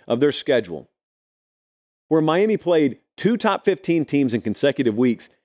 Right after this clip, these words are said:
and they beat 'em by a combined score of one hundred and twenty-four to seven. Stats and Info ran the math. It checks out. That is a Sarah McLaughlin special. That is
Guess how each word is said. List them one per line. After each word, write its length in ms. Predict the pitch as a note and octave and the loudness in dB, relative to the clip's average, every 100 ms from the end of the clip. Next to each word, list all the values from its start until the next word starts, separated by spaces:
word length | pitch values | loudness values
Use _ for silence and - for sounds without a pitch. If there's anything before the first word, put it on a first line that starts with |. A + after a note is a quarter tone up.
| _ | _
and 220 | D3 E3 | -2 0
they 120 | D#3+ D3 | 2 0
beat 340 | A2 D#3+ F#3 | 0 2 2
'em 140 | F#3+ | 2
by 180 | D#3+ C#3+ | 2 2
a 40 | C3 | 2
combined 460 | C3+ B2 C#3+ D3+ | 0 0 2 0
score 240 | - E3+ C3+ | 0 0 0
of 100 | A2 | 0
one 160 | A#2+ | -2
hundred 300 | A2 D3 C#3 | 0 -2 -2
and 100 | A#2+ | -4
twenty-four 540 | - C3 A#2+ - A#2 G2+ | -2 -2 -2 0 0 0
to 60 | |
seven. 480 | - A2+ F#2 D2 C2 _ _ _ _ | -2 -2 -2 -4 -16 _ _ _ _
Stats 380 | - D3+ C#3 | -2 0 0
and 100 | C#3 | 0
Info 240 | C#3 C#3 C3 | 0 2 0
ran 300 | A#2 B2 A#2 | 2 2 2
the 60 | |
math. 340 | G#2+ A2 G2 D#2+ _ _ | 0 0 0 -4 _ _
It 140 | C#3+ | -4
checks 340 | - D3+ A#2 - | 0 -2 -2 0
out. 260 | A#2 E2+ - _ _ _ | 0 0 -8 _ _ _
That 520 | G2 E3+ D#3 C3+ - _ | -2 2 2 0 -4 _
is 140 | C3 | 0
a 100 | B2+ | 2
Sarah 260 | B2 D3 C3+ | 2 2 2
McLaughlin 540 | B2 A2+ A2+ G#2+ G#2+ | 2 2 0 0 -6
special. 420 | F#2+ - F2+ - F2 | -10 -6 -6 -6 -2
That 180 | C3 | 0
is 200 | C3 G2+ | 0 -4